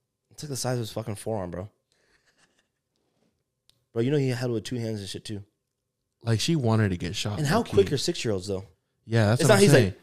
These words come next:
Speaker 1: "Bop."
Speaker 2: She, like,
Speaker 1: He
Speaker 2: he,
Speaker 1: had,
Speaker 2: like,
Speaker 1: he had to, like,
Speaker 2: he, like,
Speaker 1: swing it.
Speaker 2: dragged
Speaker 1: Yeah,
Speaker 2: it.
Speaker 1: yeah.
Speaker 2: <laughs> He dragged it to the front of the
Speaker 1: Yeah.
Speaker 2: classroom, and he was, like, pointed it at her, and he
Speaker 1: Sparks
Speaker 2: still,
Speaker 1: are,
Speaker 2: like,
Speaker 1: sparks are flying and shit hitting.
Speaker 2: and the whole time she's like, "Oh my God, Billy, don't put the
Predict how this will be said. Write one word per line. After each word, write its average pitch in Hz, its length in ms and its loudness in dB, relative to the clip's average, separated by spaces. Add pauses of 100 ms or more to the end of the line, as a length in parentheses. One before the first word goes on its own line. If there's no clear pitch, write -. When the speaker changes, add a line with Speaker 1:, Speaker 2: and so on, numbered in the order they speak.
(180)
Speaker 1:
"Bop." - 340 -4
Speaker 2:
She, 147 140 2
like, 139 240 2
Speaker 1:
He 131 160 4
Speaker 2:
he, 214 40 10
Speaker 1:
had, 214 120 8
Speaker 2:
like, - 120 -2
Speaker 1:
he 185 120 2
had 233 80 10
to, 196 40 6
like, 175 120 8
Speaker 2:
he, 170 60 6
like, 160 120 4
Speaker 1:
swing - 220 2
it. - 40 8
Speaker 2:
dragged 143 260 6
Speaker 1:
Yeah, 156 120 6
Speaker 2:
it. 156 320 4
Speaker 1:
yeah. 143 60 -6
Speaker 2:
<laughs> - 20 -4
He 156 80 -2
dragged 160 480 4
it 240 160 -4
to - 100 -6
the 240 140 8
front 233 260 8
of 208 100 8
the 202 60 10
Speaker 1:
Yeah. - 120 2
Speaker 2:
classroom, 165 500 6 (340)
and 135 160 4
he 143 60 8
was, 143 160 6
like, 143 280 4 (260)
pointed 147 320 2
it 143 100 4
at 135 240 4
her, 143 60 2
and 139 80 4
he - 40 2
Speaker 1:
Sparks 123 300 6
Speaker 2:
still, 139 180 4
Speaker 1:
are, 135 40 4
Speaker 2:
like, 131 100 2
Speaker 1:
sparks 120 400 2
are 127 80 2
flying 127 300 2
and 131 100 -4
shit 139 280 -2
hitting. 147 200 -4
Speaker 2:
and 131 100 2
the 131 80 4
whole 139 160 4
time 143 200 0
she's 151 160 0
like, 151 160 0 (220)
"Oh 285 220 6
my 254 380 -2 (160)
God, 277 600 2
Billy, 269 400 6
don't 269 420 0
put 302 260 4
the 277 80 -8